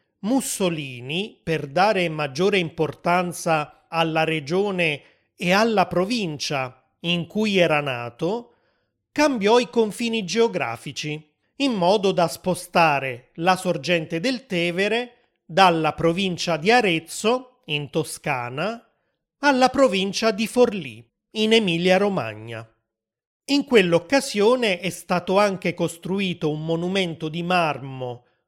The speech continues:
con i simboli della Roma imperiale, l'aquila e la lupa, presso la sorgente del fiume, che Mussolini considerava sacro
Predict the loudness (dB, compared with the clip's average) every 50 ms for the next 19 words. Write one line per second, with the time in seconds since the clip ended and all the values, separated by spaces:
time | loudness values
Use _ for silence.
0 | _ _ _ 2 2 2 2 2 -2 -4 -4 -2 -2 -2 0 0 0 0 0 -2
1 | -4 -2 -2 -2 0 0 0 0 0 0 0 0 -2 -2 -4 -6 -6 -4 -4 -4
2 | -2 -2 -2 -2 -2 -2 -4 -6 -4 -4 -4 -4 -4 -10 _ _ _ _ _ _
3 | _ _ -6 0 2 4 6 4 4 2 -6 -6 -6 -4 -2 -2 -2 -2 -4 -6
4 | -12 _ _ -8 -6 -4 -4 -2 -2 -2 -4 -4 -8 -12 -14 -10 -6 -2 -2 -2
5 | -2 -4 _ _ _ _ _ _ _ _ _ _ _ _ 0 2 2 2 2 0
6 | 0 2 4 2 2 2 2 0 0 0 0 0 0 0 0 -2 0 0 0 -2
7 | -2 -8 -12 -12 -12 -10 -10 -8 -8 -8 -8 -8 _ _ _ _ _ _ _ _
8 | _ _ 2 2 2 2 0 -2 -2 -2 0 0 0 0 0 0 -2 -2 -2 -4
9 | -4 0 0 0 0 -2 -6 -6 -2 0 0 2 4 4 2 2 0 0 -2 -4
10 | -4 -4 -10 _ _ _ -14 -12 -8 0 2 4 4 4 4 2 0 -2 0 2
11 | 2 2 0 -6 _ _